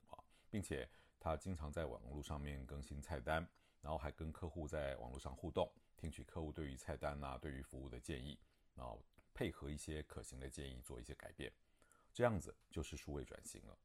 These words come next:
我自己在跟朋友讨论数位转型的时候，我倾向使用这么一个比较白话文的定义啊，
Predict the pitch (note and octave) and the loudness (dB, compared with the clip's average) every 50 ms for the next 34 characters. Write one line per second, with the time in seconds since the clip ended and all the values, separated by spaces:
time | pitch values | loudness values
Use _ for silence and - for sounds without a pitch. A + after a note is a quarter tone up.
0 | - - _ _ _ _ _ _ _ _ _ _ - - - - _ _ _ - | -20 -20 _ _ _ _ _ _ _ _ _ _ -20 -20 -20 -20 _ _ _ -20
1 | - - _ _ _ _ _ _ _ _ _ - - - - - - - - - | -20 -20 _ _ _ _ _ _ _ _ _ -20 -20 -20 -20 -20 -20 -20 -18 -18
2 | - - - - - - - - - - _ _ - F2+ E2+ - D3+ C3 - D#2+ | -18 -18 -20 -20 -20 -20 -20 -20 -20 -20 _ _ 4 4 6 6 2 2 2 2
3 | C#2+ - F#3+ B2+ E2 F#2+ F#2+ F#2+ F2 - D#2 E2+ F2+ F2 - - C2+ B1+ C#2+ D#2 | 4 6 6 6 6 6 4 4 2 2 2 2 2 2 2 0 0 2 2 2
4 | D#2+ E2 - - E2+ D#2 D2 C#2 C2+ B1+ A1+ - - C2 B1+ C2+ C2 - - B1 | 2 0 0 0 2 2 2 2 0 -4 -4 -4 -6 -6 -4 -4 -6 -6 -8 -8
5 | - - C#2+ A#1+ - - F#2+ - - - C2 - F#2+ F2+ E2+ - - B1+ C2+ D2 | -4 -4 -4 -2 -2 -2 -4 -2 -2 -4 -4 -2 0 -2 -2 -2 -4 -4 -2 -2
6 | D2+ D2 - C#2+ B1 B1+ C2+ C2 - C#2+ C2+ - A#1 - - C#2 - - B1+ B1 | -2 -2 -2 -4 -4 -4 -4 -4 -4 -6 -6 -6 -6 -4 -2 -2 0 2 0 0
7 | - - D2 B1 A1+ A1+ A1+ A#1 A#1 A#1+ A#1 - - D#2+ C2+ B1+ B1+ A#1 - - | 0 0 0 0 0 -2 -6 -6 -6 -6 -6 -6 -4 -4 -4 -4 -4 -6 -6 -6
8 | - | -8